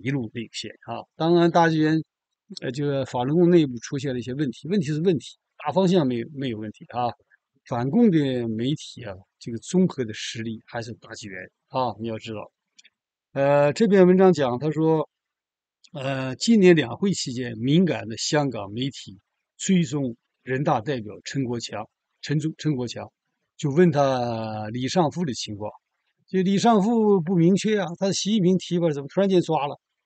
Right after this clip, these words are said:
抓之前还有秦刚也出事儿了，是吧？人们就猜测，有的人就问他，问他是对的，因为他是具体操办这个事儿的，对吧？习近平不可能任-，任-，所有的事他自己亲自做呀，他就抓谁，他决定了，以后底下人执行啊。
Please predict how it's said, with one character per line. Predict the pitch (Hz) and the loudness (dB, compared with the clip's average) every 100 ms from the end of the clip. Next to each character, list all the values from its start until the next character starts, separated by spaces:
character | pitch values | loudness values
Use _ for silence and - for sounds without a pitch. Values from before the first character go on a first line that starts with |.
| _ | _
抓 | 180 175 | 6 6
之 | 156 143 | 6 -2
前 | 151 147 | -2 0
还 | 151 | 0
有 | 127 | -2
秦 | - 143 | -2 0
刚 | 160 147 | 4 4
也 | 117 | 2
出 | - 131 | -6 -10
事 | 113 | -6
儿 | 123 | -6
了， | 110 | -6
是 | 110 | -2
吧？ | 151 151 139 _ _ _ | 4 4 2 _ _ _
人 | 127 | -4
们 | 139 | -4
就 | 120 | -6
猜 | - 139 | -4 -4
测， | 135 151 120 | -2 -4 -4
有 | 113 | -6
的 | 120 139 | -4 -2
人 | 123 | -2
就 | 135 | -4
问 | 139 | -6
他， | 113 104 127 | -6 -8 -2
问 | 214 | 2
他 | 196 180 | 2 2
是 | 156 | 0
对 | 208 180 | -2 -2
的， | 117 | -4
因 | 160 190 | -6 -4
为 | 202 | -2
他 | 185 | -2
是 | 190 190 | -2 -4
具 | 240 | -6
体 | 196 139 135 | -6 -6 -8
操 | - 170 170 | -6 -6 -2
办 | 180 | -2
这 | 117 | -2
个 | 110 | -10
事 | - | -10
儿 | 113 | -12
的， | 113 | -12
对 | - | -8
吧？ | 135 131 123 - - _ | -4 -4 -6 -14 -20 _
习 | - 220 | -2 2
近 | 196 | 4
平 | 190 | 2
不 | 170 | 0
可 | 160 | 0
能 | 156 160 180 190 - | 2 2 0 -8 -4
任-， | 190 185 156 175 | 2 4 4 0
任-， | 214 208 - | -6 -8 -8
所 | - 208 | 0 2
有 | |
的 | 139 | 0
事 | - 139 | -4 -8
他 | 113 | -10
自 | - | -10
己 | 139 | -10
亲 | - 127 | -8 -8
自 | 135 113 | -8 -6
做 | 127 113 | -6 -6
呀， | 110 - | -10 -10
他 | 175 | -6
就 | 202 214 | -2 -2
抓 | 208 196 | 2 2
谁， | 185 156 156 _ _ | 2 -4 -4 _ _
他 | 170 | -8
决 | - 139 | -4 -4
定 | 151 160 | -2 -2
了， | 131 | -2
以 | 113 | -6
后 | |
底 | 107 127 | -8 -10
下 | 113 | -8
人 | 110 | -8
执 | 101 110 | -8 -10
行 | - 107 113 | -10 -12 -6
啊。 | 123 | -4